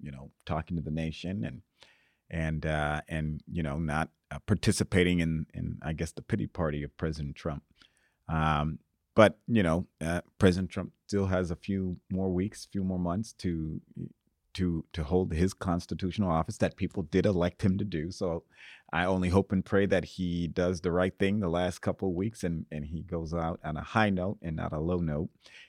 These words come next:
irrespective of our politics. Um, I didn't vote for him the first time. I didn't vote for him the second time,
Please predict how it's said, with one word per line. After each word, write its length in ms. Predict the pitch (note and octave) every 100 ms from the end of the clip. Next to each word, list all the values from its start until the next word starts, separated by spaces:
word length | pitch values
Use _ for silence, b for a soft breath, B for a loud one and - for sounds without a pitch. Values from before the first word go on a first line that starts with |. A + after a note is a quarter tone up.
| b
irrespective 600 | A2 A#2 - A#2+ - G2
of 160 | F2+ D#2+
our 100 | D2+
politics. 640 | - D#2 B1+ - - - - _ _ _ _
Um, 500 | D#2 E2 D#2+ D#2 D2+ - _ _ _ _ _ -
I 100 | F#2
didn't 180 | G#2+ E2+
vote 220 | G2+ A2
for 80 | G2
him 100 | F2+
the 80 |
first 280 | - F#2+ F2
time. 120 | G2
I 80 | G#2+
didn't 140 | E2 D2
vote 180 | F2+
for 60 | -
him 100 | E2
the 60 | D2+
second 340 | G#2 - D#2
time, 380 | E2+ D#2+ D#2+